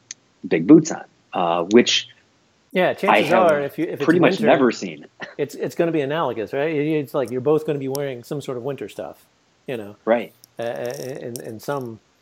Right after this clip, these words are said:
Speaker 2: some way, shape, or form. So, yeah,
Speaker 1: Yeah.
Speaker 2: and then, you know, there's layering involved. So not only someone got a big jacket on, but they may have a scarf underneath that and a sweater and, you know, a base or whatever. So if you're hitting somebody, you know, that's, I guess that's the inverse,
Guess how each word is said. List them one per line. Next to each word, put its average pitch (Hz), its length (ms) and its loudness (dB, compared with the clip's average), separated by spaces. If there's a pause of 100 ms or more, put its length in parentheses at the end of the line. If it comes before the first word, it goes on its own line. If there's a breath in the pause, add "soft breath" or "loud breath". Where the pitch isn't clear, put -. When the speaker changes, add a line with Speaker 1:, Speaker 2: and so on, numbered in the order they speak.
(180)
Speaker 2:
some - 340 -6
way, 123 100 -6
shape, 113 240 -10
or - 60 -10
form. 107 300 -12 (340 soft breath)
So, 143 260 0
yeah, 170 220 2
Speaker 1:
Yeah. 147 100 0
Speaker 2:
and 143 100 -2
then, 147 140 -2
you 143 80 -4
know, 127 200 -4
there's 135 200 -4
layering 123 480 -4
involved. 98 440 -10
So 110 460 -6 (320 soft breath)
not 143 160 -2
only 143 180 -2
someone 147 160 -8
got 135 100 -4
a 131 40 -4
big 131 160 -4
jacket 147 340 -2
on, 117 300 -8
but 107 260 -6
they 120 200 -4
may 123 160 -8
have 120 480 -10 (480)
a 107 60 -6
scarf 123 380 -6
underneath 127 420 -6
that 127 360 -6
and 123 80 -14
a 110 60 -16
sweater 127 520 -2 (680)
and, 113 540 -8
you 117 80 -10
know, 127 120 -8
a 117 40 -6
base 131 240 -2
or 139 80 -2
whatever. 135 260 -2
So 139 140 -2
if 123 80 -4
you're 156 100 2
hitting 208 300 0
somebody, 120 560 -4 (1160)
you 123 100 -6
know, 117 60 -6
that's, 139 260 0
I 175 100 0
guess 156 180 2
that's 156 220 0
the 160 200 0
inverse, 170 720 0